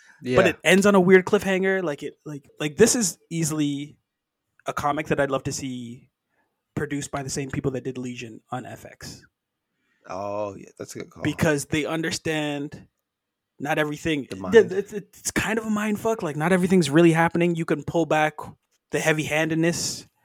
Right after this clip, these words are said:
Speaker 1: Like, there's an absurdity of how Mister Miracle looks and the fact that he's an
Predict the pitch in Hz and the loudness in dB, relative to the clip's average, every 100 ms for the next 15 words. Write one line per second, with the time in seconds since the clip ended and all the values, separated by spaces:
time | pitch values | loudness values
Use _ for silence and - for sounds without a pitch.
0 | _ _ _ - 151 - - 185 180 185 | _ _ _ -4 -4 -6 -2 0 2 0
1 | 180 180 180 180 160 135 - 147 139 135 | 2 4 4 4 2 0 0 0 0 -2
2 | 147 147 143 131 127 120 - 131 131 147 | -6 -4 -6 -4 -8 -8 -12 -10 -8 -6
3 | 135 139 - 143 127 | -6 -8 -10 -10 -12